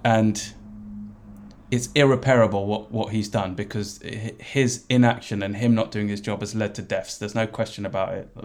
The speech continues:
You know, multiple thousands of deaths. And there's an opportunity to do something now, right? So there's an old, I think there's an old Chinese proverb, "The best time to plant a tree was twenty years ago. The next best time is today."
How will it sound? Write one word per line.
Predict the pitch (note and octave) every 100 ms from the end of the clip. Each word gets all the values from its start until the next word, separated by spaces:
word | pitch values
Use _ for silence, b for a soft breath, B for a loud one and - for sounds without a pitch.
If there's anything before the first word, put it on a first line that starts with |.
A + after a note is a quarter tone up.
| -
You | A2+
know, | G2+ - - _ _ -
multiple | A#2 A2+ - G#2
thousands | - G#2 G2 F#2+
of | -
deaths. | G#2+ G#3 - _ b b b b b
And | C3+ A#2 A2 G#2 - _ _ _
there's | A#2+ G#2+
an | A#2+
opportunity | - A2+ A#2+ G#2+ G#2+ G#2
to | A2
do | - A2
something | G2+ A2 G2+ G#2 G#2 A#2+
now, | A2 G2+ F#2+ - _ -
right? | A2 A2 -
So | A#2
there's | A#2+
an | C3+
old, | C3+ C3 B2 - B B B
I | A2+
think | A2+ C3
there's | A2+ A2+
an | A#2+
old | A#2 -
Chinese | C3+ A#2 A2 G#2
proverb, | - A2+ A2 G2+ -
"The |
best | - B2+ B2
time | C3 A2+
to | A#2+
plant | - A#2 A2
a |
tree | A#2 A2
was | G#2 G#2
twenty | - A2+ G#2
years | G#2 G2+
ago. | G2+ G2 F#2+ - b b
The | -
next | A2 G#2+ -
best | A2 G2+
time | - G#2 G2
is |
today." | - F#2 G2+ F#2